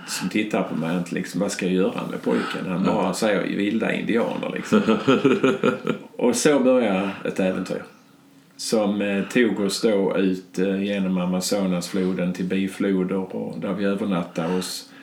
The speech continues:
Speaker 1: fiskarindianer och åt pirayor. Och han förklarar att den här, eh, typen vill träffa riktiga indianer.
Speaker 2: Ja. <laughs>
Speaker 1: Och, eh, då följde de fiskarindianerna med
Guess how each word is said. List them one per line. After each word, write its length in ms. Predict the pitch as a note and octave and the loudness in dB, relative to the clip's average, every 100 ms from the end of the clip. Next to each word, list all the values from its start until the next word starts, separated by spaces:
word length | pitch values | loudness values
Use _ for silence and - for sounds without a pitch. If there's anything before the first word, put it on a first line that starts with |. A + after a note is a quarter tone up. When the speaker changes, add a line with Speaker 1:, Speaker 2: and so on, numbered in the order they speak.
| - - - | -20 -20 -8
Speaker 1:
fiskarindianer 1080 | - G#2+ - A#2 G2 G2 G2 G2 F#2 F#2 F#2+ | 0 0 2 0 2 2 4 4 4 2 2
och 180 | F#2 F#2 | 2 0
åt 140 | F2+ | -2
pirayor. 600 | G#2 F#2+ F2+ G2+ F#2+ E2+ | -4 0 0 2 2 2
Och 300 | F#2+ F#2+ F#2 F2+ - - - | 0 0 -2 -4 -12 -18 -6
han 200 | - F#2+ | -2 0
förklarar 520 | - - A2 F#2+ F2+ | 0 0 2 2 2
att 80 | F2 | 0
den 140 | - G2+ | -2 0
här, 400 | G2 F#2 F#2 F#2 | 0 0 0 -2
eh, 60 | - - - - - - | -4 -16 -20 -20 -20 -2
typen 520 | A2+ G#2 - F#2 F#2 | 2 2 2 0 2
vill 260 | F#2+ F#2+ F#2 | 2 2 0
träffa 380 | - G2 - G2 | -2 -2 -2 -2
riktiga 520 | G2 - A2 G2 F#2+ - | -2 0 0 0 -2 0
indianer. 640 | G2 F#2 G2+ - F#2+ A#2 G2+ | 0 2 2 0 0 2 2
Speaker 2:
Ja. 200 | F#2 F#2+ G#2 - G#2+ | 2 0 -6 -4 0
<laughs> 240 | G#2+ A2 A2 | 2 2 2
Speaker 1:
Och, 380 | G#2 - - | 2 0 0
eh, 320 | A2+ G#2+ G2+ G2 | 2 4 2 0
då 100 | G#2 | -2
följde 420 | - A#2 G#2+ G2 | -2 0 2 2
de 240 | G2 A#2+ F#2+ | 2 2 2
fiskarindianerna 960 | G#2+ G#2 - G2+ G2 F#2+ F#2+ F#2 F2+ F#2+ | 0 -2 0 0 2 2 2 2 2 2
med 420 | G2+ F#2 G2+ | 2 2 2